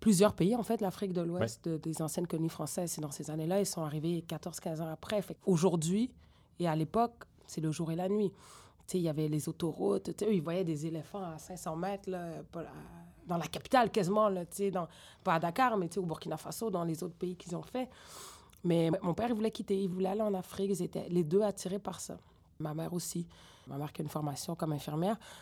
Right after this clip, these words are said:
Speaker 1: Puis c'est ça, il a appliqué au ministère des Affaires étrangères. Il a fait des concours. Euh, puis ils ont été shippés, euh, au Burkina Faso, euh,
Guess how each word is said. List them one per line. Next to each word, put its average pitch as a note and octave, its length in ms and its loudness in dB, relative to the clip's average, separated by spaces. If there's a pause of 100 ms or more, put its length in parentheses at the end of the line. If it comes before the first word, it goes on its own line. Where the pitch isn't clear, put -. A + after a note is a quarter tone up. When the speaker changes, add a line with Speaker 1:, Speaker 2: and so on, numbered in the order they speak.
(300)
Speaker 1:
Puis D3+ 640 -6
c'est - 140 -8
ça, D3+ 160 -4
il F#3 100 4
a E3+ 60 4
appliqué D#3+ 440 -4
au D#3 60 0
ministère D3+ 360 0
des D3 120 -2
Affaires D3+ 220 -4
étrangères. D3+ 520 -4
Il D#3 200 0
a C#3 60 -4
fait D3+ 140 -6
des C#3+ 100 -4
concours. D3+ 580 -2
Euh, C#3 320 -4 (580)
puis D#3+ 100 -2
ils C#3+ 100 0
ont C#3+ 40 2
été C#3 260 -4
shippés, C#3+ 540 -4
euh, C3+ 200 -4
au C#3+ 40 -6
Burkina C#3 400 -8
Faso, - 360 -10
euh, - 160 -10